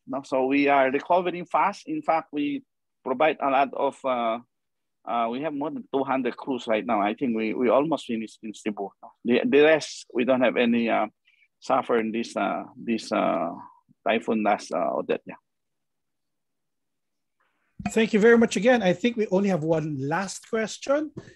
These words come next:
Speaker 2: And, uh, we have George Barcelon, our esteemed colleague, on the line. And also, your, I know he's a good friend of yours. Since you mentioned satellites, I think he's gonna be asking about Starlink,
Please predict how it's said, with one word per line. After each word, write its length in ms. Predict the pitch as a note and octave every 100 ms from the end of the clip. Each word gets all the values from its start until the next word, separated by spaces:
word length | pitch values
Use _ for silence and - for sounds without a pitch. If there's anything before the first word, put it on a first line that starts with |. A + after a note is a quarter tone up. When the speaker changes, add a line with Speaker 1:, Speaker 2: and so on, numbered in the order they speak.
| _
Speaker 2:
And, 380 | E3+ F3+ F#3 E3
uh, 140 | E3+ E3+
we 80 |
have 180 | F3+ D#3+
George 340 | A#2 G#3 G3+ -
Barcelon, 520 | F#3+ - G3+ A3 B3+
our 220 | F#3+ E3+
esteemed 380 | D3 - F#3 E3+
colleague, 300 | E3+ G3+ B3+
on 120 | E3+
the 80 | D#3+
line. 340 | F3 A#3+ D#4 - _ _ -
And 160 | D3
also, 320 | D#3+ D#3+ -
your, 280 | E3 D#3 D3+ D#3+
I 80 |
know 200 | D3+ F#3
he's 220 | F#3 E3+ D#3+
a 40 |
good 200 | C3 C#3+
friend 220 | - F#3+
of 100 | G#3+ -
yours. 300 | A#3+ D4 - _ _ _
Since 240 | - A3 A3
you 60 |
mentioned 360 | G#3 G#3+ G3+ E3
satellites, 680 | A#3 C#4+ A#3+ G#3 A#3 - -
I 160 | F#3+ F3+
think 400 | - A#3+ C#4+ -
he's 260 | B3 A3+
gonna 260 | G#3+ B3 A#3+
be 160 | A3+ -
asking 460 | G#3+ A3+ - C4 B3+
about 240 | B3 B3+
Starlink, 800 | - - - C#4 C4+ A#3+ E3 -